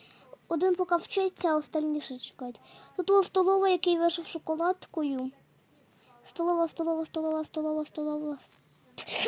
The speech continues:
Столова! Тут у статуя поломана, де жаба стоїть.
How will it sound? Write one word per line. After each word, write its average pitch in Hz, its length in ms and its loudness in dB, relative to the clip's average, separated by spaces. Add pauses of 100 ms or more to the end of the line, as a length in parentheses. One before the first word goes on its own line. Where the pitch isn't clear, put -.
(320)
Столова! 392 400 10 (1400)
Тут 349 140 -2
у 403 100 8
статуя 403 420 4
поломана, 359 480 4
де 320 140 4
жаба 330 320 6
стоїть. 339 500 -2